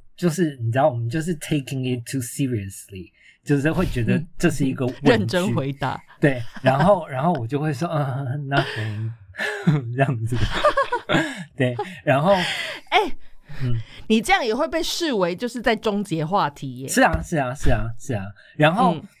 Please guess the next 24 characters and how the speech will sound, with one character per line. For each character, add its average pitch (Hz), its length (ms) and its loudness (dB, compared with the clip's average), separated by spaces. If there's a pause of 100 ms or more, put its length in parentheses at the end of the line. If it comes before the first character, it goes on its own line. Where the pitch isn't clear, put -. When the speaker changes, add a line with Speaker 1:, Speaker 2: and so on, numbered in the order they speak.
(240)
Speaker 1:
然 156 160 6
后 220 160 2
所 180 260 2
以 160 220 -4
那 202 100 2
个 175 100 0
我 123 160 -4
后 170 200 2
来 123 180 -4
就 180 160 -2
是 185 260 -2 (140)
因 202 160 4
为 226 80 2
这 208 140 -2
件 185 100 2
事 180 60 -2
情 147 180 0
让 165 160 2
我 120 60 -6
太 151 480 0
困 120 320 -2
扰 92 240 -8
了， 95 100 -14 (180)
Speaker 2:
对。 - 80 -4